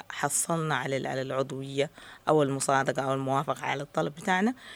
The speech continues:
بيكون عندنا فرصة إنه نشارك في ال-، المؤتمرات أو الاجتماعات أو ال-، المناسبات الرسمية اللي بترتبها الأمم المتحدة، وخاصة اللي واحدة من أهم الفورمز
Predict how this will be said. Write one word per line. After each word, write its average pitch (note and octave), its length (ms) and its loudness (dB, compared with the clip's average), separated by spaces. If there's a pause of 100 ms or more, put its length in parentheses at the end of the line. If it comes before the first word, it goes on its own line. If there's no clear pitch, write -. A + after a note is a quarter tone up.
(200)
بيكون A#3+ 280 6
عندنا A3 340 6
فرصة - 360 -2
إنه F3+ 140 2
نشارك D#3 720 2 (380)
في F3 520 2
ال-، C#3 680 0 (260)
المؤتمرات D3 920 6 (100)
أو D3 180 8
الاجتماعات C#3 1040 2
أو C#3+ 260 4
ال-، C3 500 -4 (140)
المناسبات C#3 600 2
الرسمية E3 380 -2
اللي D3+ 140 -4
بترتبها D3 600 -4
الأمم D3 300 -2
المتحدة، F#3 440 -2
وخاصة D3+ 680 2 (500)
اللي C#3+ 580 2 (200)
واحدة F3+ 340 4
من D#3+ 240 2
أهم F#3 640 8 (480)
الفورمز D#3+ 920 6